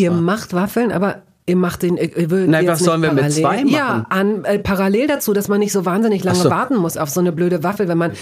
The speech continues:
Speaker 1: zwei Geschwister
Speaker 2: Naja,
Speaker 1: hat und denkt,
Speaker 2: jetzt,
Speaker 1: „Oh, jetzt bitte.“
Speaker 2: du hast mich das grad gefragt. <laughs> Und ich finde, zwei Waffeleisen sind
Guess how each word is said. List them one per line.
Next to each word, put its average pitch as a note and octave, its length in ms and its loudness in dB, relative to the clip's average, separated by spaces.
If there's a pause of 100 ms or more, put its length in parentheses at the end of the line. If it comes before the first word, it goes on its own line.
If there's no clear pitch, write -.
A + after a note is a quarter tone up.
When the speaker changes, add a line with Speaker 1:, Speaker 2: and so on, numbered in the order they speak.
(140)
Speaker 1:
zwei F3+ 220 0
Geschwister F3+ 380 0
Speaker 2:
Naja, F3+ 120 2
Speaker 1:
hat F#3+ 120 0
und F#3 120 0
denkt, F#3+ 140 2
Speaker 2:
jetzt, C3+ 180 2
Speaker 1:
„Oh, F#3 140 0
jetzt G3+ 340 0
bitte.“ G#3+ 240 -2
Speaker 2:
du A#2 220 0
hast D3 220 -2
mich D3 80 2
das - 200 -4
grad A2+ 220 -2
gefragt. - 800 -6 (520)
<laughs> D#4+ 600 -4
Und E3 220 -2
ich F3 140 -2
finde, C#3 480 -2
zwei C3 420 -2
Waffeleisen C3+ 500 -2
sind B2 400 -6